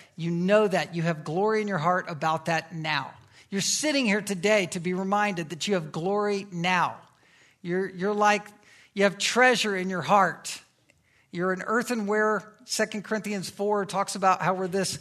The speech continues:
earthenware vessel, but we hold the treasure of the gospel in our heart. But we also know that Christ is coming and it will be greater. And so in light of that, we kill sin.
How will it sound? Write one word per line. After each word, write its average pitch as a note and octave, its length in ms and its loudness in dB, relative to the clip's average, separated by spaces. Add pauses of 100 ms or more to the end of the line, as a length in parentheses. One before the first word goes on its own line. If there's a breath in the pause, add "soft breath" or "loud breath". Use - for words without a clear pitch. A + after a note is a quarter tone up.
(200 loud breath)
earthenware G#3+ 580 0
vessel, F#3+ 420 0
but D#3+ 180 -8
we F3+ 400 -2
hold A3+ 460 2
the F#3+ 160 0
treasure A3+ 600 0
of F3+ 200 -8 (140)
the F3+ 100 -6
gospel G3 480 -2
in F#3+ 60 -2
our F3+ 100 -2
heart. F#3 540 -2 (260 loud breath)
But G3+ 140 0
we G#3 180 -2
also C4 420 4
know A#3 400 6
that A3 140 -4
Christ A3+ 500 0
is F#3+ 140 -6
coming G#3+ 400 -2
and F#3 80 -4
it - 80 -10
will F#3 120 0
be F3 160 -4
greater. F3 600 -4 (640 soft breath)
And D#3+ 100 -10
so G3 160 -2
in F3+ 80 -4
light G#3 240 2
of G3 60 -4
that, F3+ 200 0
we E3 100 -8
kill E3+ 260 -6
sin. - 400 -10